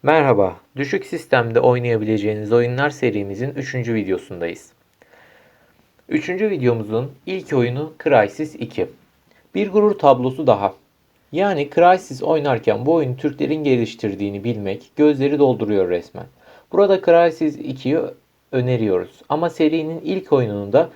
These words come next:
kaçırmayın diye ekleyelim. Ne de olsa devam eden bir hikayesi var.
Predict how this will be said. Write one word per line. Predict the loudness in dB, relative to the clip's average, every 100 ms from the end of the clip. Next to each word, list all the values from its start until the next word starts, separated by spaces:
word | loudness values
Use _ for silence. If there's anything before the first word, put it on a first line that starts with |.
| _
kaçırmayın | 2 2 4 -2 -2 -4 0
diye | 0
ekleyelim. | 0 -2 -4 -4 -14 _ _ _ _ _ _ _ -6
Ne | -2 4
de |
olsa | 4 4 2 -2 -2 _
devam | 2 4 4 2
eden | -2 -2
bir | -4
hikayesi | -6 -4 0 0 -2 -4
var. | -4 -4